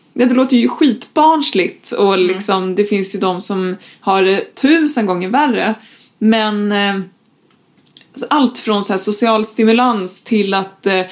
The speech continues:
Speaker 1: ha någonting att se fram emot, till att, eh, inte gå runt med den här latenta ångesten eller den här filten.
Speaker 2: Ja, jag vet, jag vet. Men det är vidrigt. Men däremot, jag fick en försmak i hur det kommer bli, slash
Speaker 1: Ah.
Speaker 2: hur det har varit.
Speaker 1: Ah.
Speaker 2: Eh,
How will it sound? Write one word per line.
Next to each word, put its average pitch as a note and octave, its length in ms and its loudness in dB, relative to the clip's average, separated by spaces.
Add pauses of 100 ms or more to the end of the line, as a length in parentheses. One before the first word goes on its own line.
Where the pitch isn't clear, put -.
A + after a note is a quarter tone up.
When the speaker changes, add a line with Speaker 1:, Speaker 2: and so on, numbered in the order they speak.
(200)
Speaker 1:
ha A3 220 0
någonting G#3+ 300 -4
att G#3 60 -4
se A3+ 100 -4
fram A#3+ 360 0
emot, F#3 380 -2
till G3 460 0
att, - 420 -6
eh, F#3 300 4 (300)
inte A#3+ 300 4
gå G#3 140 4
runt C#4+ 320 2
med F#3 80 -6
den F3+ 80 -6
här F3+ 160 -2
latenta F#3 640 -2
ångesten F#3 800 0
eller F#3 200 0
den F#3+ 80 0
här F3 240 -2
filten. - 600 -4
Speaker 2:
Ja, G#3+ 60 0
jag F#3+ 180 2
vet, - 240 -6
jag G#3 80 2
vet. - 160 -2 (120)
Men A3 80 4
det A3 60 4
är G3+ 40 2
vidrigt. G3 380 2 (240)
Men C4 140 4
däremot, C#4+ 400 2
jag B3+ 140 2
fick D4+ 140 -2
en D#4+ 140 4
försmak B3 540 0
i A3+ 60 2
hur A3+ 80 4
det A3 80 2
kommer G#3+ 400 0
bli, F#3+ 440 2
slash G3+ 280 0
Speaker 1:
Ah. D#4 260 4
Speaker 2:
hur G#3+ 100 -2
det G3+ 60 2
har G#3 120 2
varit. B3+ 540 0
Speaker 1:
Ah. D#4+ 300 2 (440)
Speaker 2:
Eh, G3+ 480 -2